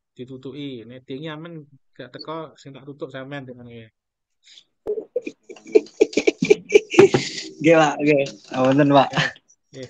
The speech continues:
Speaker 1: terima kasih atas perhatiannya. S-, tetap semangat terus.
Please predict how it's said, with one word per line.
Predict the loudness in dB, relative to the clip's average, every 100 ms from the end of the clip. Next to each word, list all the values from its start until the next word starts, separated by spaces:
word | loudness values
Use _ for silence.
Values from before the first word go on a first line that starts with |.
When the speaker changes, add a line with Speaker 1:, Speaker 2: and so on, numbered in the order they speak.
| _
Speaker 1:
terima | -18 -16
kasih | -14 -14 -10 -10 -10
atas | -14 -14 -14 -12 -14 _
perhatiannya. | -18 -14 -14 -14 -14 -14 -18 _ _ _ _
S-, | -20 -20 _
tetap | -14 -12 -12 -12 -14 _ -20
semangat | -16 -14 -14 -12
terus. | -10 -10 -10 -16 -20